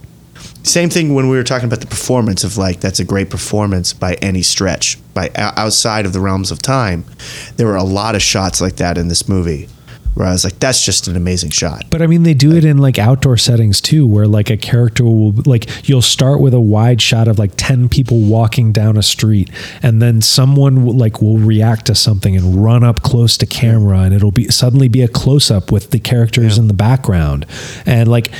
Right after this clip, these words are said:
Speaker 2: that technique is, is, like, it's giving you multiple perspectives without ever confusing your eye by cutting across things.
Speaker 1: Yeah. And think of that shot too. It's not necessarily like a Spielberg one or in that vein, but just another shot that stuck out to me,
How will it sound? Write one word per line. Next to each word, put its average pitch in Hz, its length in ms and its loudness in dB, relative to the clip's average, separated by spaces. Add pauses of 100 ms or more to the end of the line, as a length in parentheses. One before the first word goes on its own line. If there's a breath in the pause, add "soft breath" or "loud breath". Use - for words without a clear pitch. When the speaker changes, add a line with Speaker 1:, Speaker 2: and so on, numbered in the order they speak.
(360 loud breath)
Speaker 2:
that 139 340 0
technique 120 760 0
is, 110 240 2
is, 107 340 2
like, 104 240 0 (340 loud breath)
it's 123 200 0
giving 143 460 2
you 139 240 4
multiple 120 500 0
perspectives 110 760 0
without 107 380 2
ever 117 300 2
confusing 110 680 2
your 92 200 2
eye 95 320 2
by 87 200 0
cutting 101 400 0
across 87 480 -2
things. - 520 -8 (320)
Speaker 1:
Yeah. 123 240 0 (200)
And 139 140 -2
think 180 180 -2
of 151 80 -6
that 151 140 -2
shot 139 340 -4
too. 131 500 -2 (380 loud breath)
It's - 180 -2
not 160 140 0
necessarily 123 560 0
like 98 180 -4
a - 40 -4
Spielberg 101 540 -2
one 113 260 0
or 92 220 0
in 101 180 0
that 92 180 -2
vein, 123 340 -2
but 95 120 -4
just - 200 -4
another 110 240 -4
shot 101 320 -4
that - 100 -6
stuck - 280 -4
out 95 120 -6
to - 100 -10
me, 90 180 -4